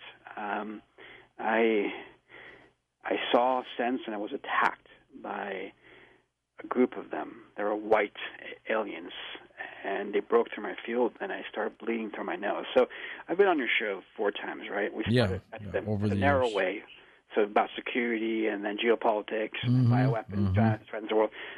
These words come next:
Speaker 1: And then we went off with your audience to a second episode, third episode. And the fourth episode, I start a little bit, you know, delving into, uh, U F Os. Now I'm putting a little bit more out there because I think, uh, <laughs> maybe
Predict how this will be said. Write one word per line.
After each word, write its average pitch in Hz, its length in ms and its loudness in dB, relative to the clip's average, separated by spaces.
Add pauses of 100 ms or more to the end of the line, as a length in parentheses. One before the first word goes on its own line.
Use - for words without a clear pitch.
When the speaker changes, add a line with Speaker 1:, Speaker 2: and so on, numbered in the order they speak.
Speaker 1:
And 123 80 0
then 131 80 4
we 147 160 8
went 160 140 6
off 156 180 4
with 135 120 -2
your 120 120 -2
audience 120 460 2
to 104 80 -8
a - 40 -8 (100)
second 110 280 0
episode, 101 520 -4 (120)
third 120 200 6
episode. 104 420 -4 (360)
And 139 100 2
the 139 60 4 (120)
fourth 185 320 6
episode, 139 480 0
I 107 100 -2
start 123 240 2 (220)
a - 20 -2
little 160 200 6
bit, 139 180 0 (600)
you 127 60 -2
know, 110 140 0 (120)
delving 117 420 2
into, 110 440 -2 (300)
uh, 90 220 -8
U 117 140 6
F 107 160 0
Os. 107 160 4 (520)
Now 143 160 6
I'm 135 120 0
putting 139 240 0
a 120 40 -2
little 117 180 -2
bit 113 100 -6
more 117 160 2
out 139 200 4
there 120 160 -2
because 117 360 -6 (520)
I 120 120 2
think, 185 260 4
uh, 135 60 4 (260)
<laughs> - 240 -14
maybe 151 400 2